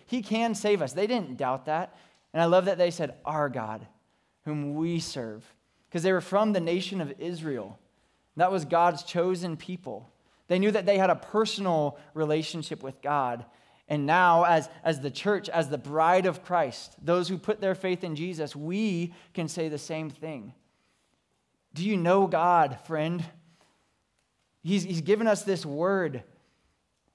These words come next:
He, he's put before you your youth leaders and your counselors and, and other followers of Jesus to make himself known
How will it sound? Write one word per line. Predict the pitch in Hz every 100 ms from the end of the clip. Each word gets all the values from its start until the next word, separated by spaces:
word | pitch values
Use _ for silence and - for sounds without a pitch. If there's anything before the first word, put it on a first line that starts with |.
| _
He, | 196
he's | 208 170
put | - 226 208
before | 196 - 214
you | 226 208
your | 180 180
youth | 170 214 233
leaders | 196 190 165 151
and | 151
your | 151
counselors | 143 196 214 214 190 175 160 143
and, | 131 - -
and | -
other | 185 233 226
followers | 214 202 220 214 190
of | 170
Jesus | 135 196 214 185
to | -
make | 160 170 214
himself | 233 208 208 190 156
known | 160 196 220 190 185 196